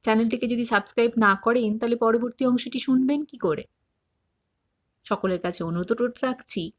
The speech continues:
চ্যানেলটিকে সাবস্ক্রাইব করে চ্যানেলের পাশে থাকার জন্য। আজ তাহলে আসি,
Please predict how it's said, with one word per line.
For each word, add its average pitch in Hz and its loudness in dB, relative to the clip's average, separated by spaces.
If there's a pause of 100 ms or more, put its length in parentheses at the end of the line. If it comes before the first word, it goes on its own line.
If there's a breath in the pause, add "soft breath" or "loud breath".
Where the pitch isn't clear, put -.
(380)
চ্যানেলটিকে 160 -6
সাবস্ক্রাইব 214 0 (100)
করে 233 -2 (360)
চ্যানেলের 240 2
পাশে 220 0
থাকার 156 -6
জন্য। 151 -14 (1400)
আজ 220 0
তাহলে 254 2
আসি, 254 -2